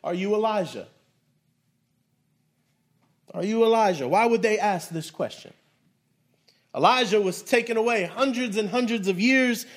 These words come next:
before that. And he, I mean, he never died. He was taken up on a whirlwind to heaven. The man went straight there. I mean, that's a way to go.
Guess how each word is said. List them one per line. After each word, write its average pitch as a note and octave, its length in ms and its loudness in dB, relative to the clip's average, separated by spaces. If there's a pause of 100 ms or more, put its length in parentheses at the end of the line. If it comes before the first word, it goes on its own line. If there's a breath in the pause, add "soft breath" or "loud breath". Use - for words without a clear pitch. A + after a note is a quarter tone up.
(180 loud breath)
before B3 520 4
that. F#3+ 340 2
And F3 200 -4
he, E3 220 -4
I D#3+ 80 -2
mean, F3 120 -2
he F#3 100 0
never G#3 260 2
died. A3 420 2
He G#3 80 -2
was E3+ 200 -2 (200 loud breath)
taken A3 320 2
up A3 140 2
on G3 100 0
a D#3+ 80 -2
whirlwind G#3+ 680 0
to D#3 120 -2
heaven. G#3 640 0
The C#3 40 -10
man F3+ 260 2
went F#3+ 140 0
straight G3+ 400 -4
there. B2+ 300 -6 (720)
I - 40 -20
mean, G#2 80 -12
that's E3+ 160 -6
a B2+ 60 -6
way C#3+ 160 -4
to D#3 100 -6
go. A2 280 -8